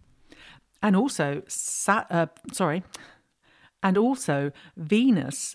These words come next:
is still in Pisces at the time of the full moon. Venus is, is just at the twenty-nine degrees of Pisces. So that's a really quite profound, that's a kick as well. That's a boost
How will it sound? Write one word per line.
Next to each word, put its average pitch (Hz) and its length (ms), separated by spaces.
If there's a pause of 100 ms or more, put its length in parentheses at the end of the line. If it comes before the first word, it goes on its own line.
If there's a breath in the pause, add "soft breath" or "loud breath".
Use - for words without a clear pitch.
(120)
is 165 360
still 175 560
in 160 240
Pisces 151 640
at - 180
the 165 80
time 151 360
of 143 120
the 147 80
full 143 200
moon. 143 460 (480 loud breath)
Venus 226 340
is, 160 200
is 151 300 (120)
just 214 440
at 170 80
the 165 100
twenty-nine 165 680
degrees 147 560
of - 160
Pisces. 147 680
So 156 180
that's 190 240
a 151 60
really 151 180
quite - 260
profound, 143 580
that's 156 200
a - 40
kick - 420
as 139 120
well. 151 220
That's 170 220
a 165 40
boost 165 640